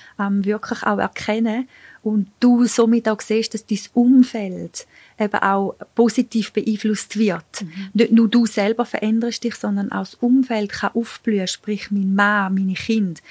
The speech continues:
Speaker 1: Du musst dir vorstellen, ich bin so ein zorniger Mensch gewesen, dass ich meine Kinder geschlagen habe, dass ich meine Kinder angeschrauen habe, wie eine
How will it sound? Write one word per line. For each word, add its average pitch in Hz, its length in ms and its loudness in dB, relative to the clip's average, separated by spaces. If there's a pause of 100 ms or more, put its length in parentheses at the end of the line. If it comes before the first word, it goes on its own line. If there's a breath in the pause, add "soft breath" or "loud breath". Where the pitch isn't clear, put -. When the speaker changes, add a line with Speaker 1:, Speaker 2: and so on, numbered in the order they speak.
(280 loud breath)
Speaker 1:
Du - 80 -8
musst 262 100 -2
dir 220 80 0
vorstellen, 220 480 -2
ich 214 120 -6
bin 202 100 -4
so - 240 -2
ein 247 160 2
zorniger 220 440 -2
Mensch 208 380 -2
gewesen, 220 240 -4
dass 190 100 -2
ich 202 100 -4
meine 196 200 -2
Kinder 185 240 -8
geschlagen 254 500 -6
habe, 202 260 -4 (360 loud breath)
dass 208 120 -4
ich 214 100 0
meine 208 180 2
Kinder 202 380 -2
angeschrauen 254 1040 -2
habe, 214 300 -2
wie 233 200 0 (120)
eine 220 260 -4